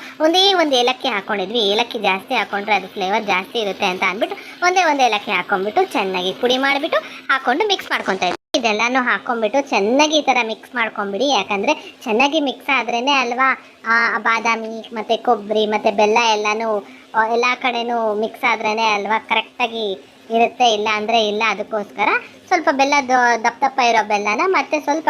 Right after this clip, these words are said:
ಕುಟ್ಟಿ ಪುಡಿ ಮಾಡ್ಕೊಂಡು ಹಾಕ್ಕೊತಾ ಇದ್ದೀವಿ. ಬೆಲ್ಲನ, ಇಲ್ಲ ಪುಡಿ ಬೆಲ್ಲನೇ ಬರುತ್ತಲ್ವ, ಅದನ್ನೇ ತೊಗೊಂಡು ಹಾಕ್ಕೊಬೋದು. ಇದು ಪುಡಿ ಬೆಲ್ಲನೇ, ಸ್ವಲ್ಪ ಅಲ್ಲಲ್ಲಿ ದಪ್ಪ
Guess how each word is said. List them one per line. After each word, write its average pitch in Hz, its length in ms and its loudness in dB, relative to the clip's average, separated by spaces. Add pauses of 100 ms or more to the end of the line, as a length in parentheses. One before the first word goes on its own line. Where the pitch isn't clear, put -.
ಕುಟ್ಟಿ - 220 -4
ಪುಡಿ 240 200 -4
ಮಾಡ್ಕೊಂಡು 220 440 0
ಹಾಕ್ಕೊತಾ 196 400 -2
ಇದ್ದೀವಿ. 180 320 0 (380)
ಬೆಲ್ಲನ, 226 300 2 (500)
ಇಲ್ಲ 294 120 0 (200)
ಪುಡಿ 330 180 0
ಬೆಲ್ಲನೇ 285 380 2
ಬರುತ್ತಲ್ವ, 226 540 0
ಅದನ್ನೇ 269 360 0
ತೊಗೊಂಡು 240 360 0
ಹಾಕ್ಕೊಬೋದು. 214 760 -2 (260)
ಇದು 320 340 4
ಪುಡಿ 320 180 2
ಬೆಲ್ಲನೇ, 330 520 2
ಸ್ವಲ್ಪ 302 340 0
ಅಲ್ಲಲ್ಲಿ 269 600 0
ದಪ್ಪ 233 200 0